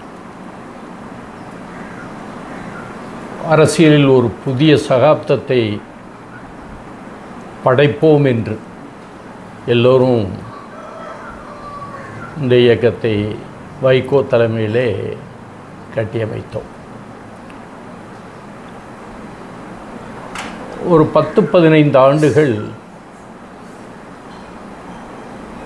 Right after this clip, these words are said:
நம் மூல நோக்கம் வெற்றி பெறவில்லை என்றால் கூட, தமிழ்நாட்டினுடைய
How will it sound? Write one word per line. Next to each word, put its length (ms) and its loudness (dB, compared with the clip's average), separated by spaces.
நம் 180 4
மூல 260 10
நோக்கம் 420 2
வெற்றி 320 0
பெறவில்லை 520 4
என்றால் 360 2
கூட, 240 -6
தமிழ்நாட்டினுடைய 880 0